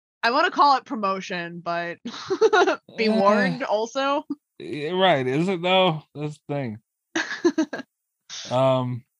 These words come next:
Speaker 2: all right, so, uh, speaking of the Patreon, you can go,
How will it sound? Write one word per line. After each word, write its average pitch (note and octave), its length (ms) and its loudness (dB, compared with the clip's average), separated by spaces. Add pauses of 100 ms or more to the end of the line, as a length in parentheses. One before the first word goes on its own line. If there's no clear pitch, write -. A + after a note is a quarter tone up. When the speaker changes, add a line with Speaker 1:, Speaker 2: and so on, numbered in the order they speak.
(140)
Speaker 2:
all D#3+ 80 0 (100)
right, B2 100 -2
so, C3+ 360 0 (120)
uh, C#3 200 6
speaking F#3 380 -2
of E3 100 -4
the D3+ 80 -4
Patreon, C3+ 520 -4
you B2+ 120 -2
can B2 200 -6
go, B2 420 -2